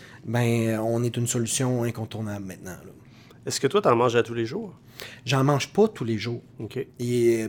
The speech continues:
Speaker 1: pour une raison simple, j'essaie de garder une espèce de distance, puis, euh, de, de pas me tanner aussi, là.
Speaker 2: Je comprends.
Speaker 1: Mm. Tu sais, garder un œil critique sur le produit final, c'est important.
Speaker 2: Mhm. L'avenir de Bouddha Station, c'est quoi ?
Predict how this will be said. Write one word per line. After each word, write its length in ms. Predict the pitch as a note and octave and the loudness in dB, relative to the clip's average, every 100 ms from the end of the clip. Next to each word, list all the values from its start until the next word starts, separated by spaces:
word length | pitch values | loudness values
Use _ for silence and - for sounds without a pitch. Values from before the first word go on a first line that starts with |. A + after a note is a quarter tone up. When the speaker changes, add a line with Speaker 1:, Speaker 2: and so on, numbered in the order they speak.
| G#2+ | -4
Speaker 1:
pour 160 | C3 B2+ | 0 2
une 100 | B2+ | 4
raison 380 | C3+ C3+ C3+ | 6 6 4
simple, 380 | B2+ D#3 E3 F3 | 2 2 2 2
j'essaie 260 | B2+ A#2+ C#3+ | 0 0 0
de 140 | C3+ | 0
garder 480 | A#2+ C3 B2 B2 D3 | 2 0 0 0 2
une 100 | C#3 | 2
espèce 320 | B2 - C#3 | 0 -2 -2
de 120 | B2 | -2
distance, 880 | G#2 A#2 - - - C3+ C#3 C#3 - - | -4 2 2 2 4 2 2 0 -2 -4
puis, 260 | - G#2+ A2 | -14 -12 -10
euh, 160 | G#2+ | -8
de, 160 | G#2 G2+ A2 | -8 -10 -10
de 60 | G2 | -8
pas 160 | - C#3 | 0 2
me 100 | B2+ | 2
tanner 380 | C3+ A2 A#2+ | 0 0 -4
aussi, 340 | A#2 G#2+ - G2+ | -4 -2 -2 -2
là. 140 | F2+ F#2 - - - - | -10 -14 -18 -20 -20 -20
Speaker 2:
Je 120 | - - | -16 -8
comprends. 320 | G#2+ G#2+ G#2+ - | -6 -6 -6 -2
Speaker 1:
Mm. 200 | C#3 C#3 | 0 0
Tu 40 | - - | -4 -4
sais, 140 | - F#3 | 4 8
garder 320 | D#3+ D#3+ F#3+ | 8 10 8
un 100 | F3+ | 10
œil 180 | F3 F3+ | 8 8
critique 400 | - - F#3 F3+ | 4 2 4 4
sur 240 | - D3 | 4 6
le 100 | C#3 | 6
produit 280 | A#2+ C#3 B2+ | 4 2 0
final, 320 | B2+ C3+ B2+ | -2 -2 -2
c'est 100 | B2 | -2
important. 300 | G#2+ - - - - - - | -6 -10 -16 -18 -18 -20 -12
Speaker 2:
Mhm. 300 | - A#2 B2 B2+ - - - - | -6 -4 -4 -6 -16 -20 -20 0
L'avenir 380 | C3+ C3 D3 F3+ | 4 8 10 8
de 180 | C3+ A#2 | 8 8
Bouddha 240 | A2 A#2 | 6 0
Station, 400 | A#2 B2 A2+ D#3 | 0 0 2 0
c'est 140 | D#3+ - | -2 -4
quoi ? 220 | - B2 | -4 -4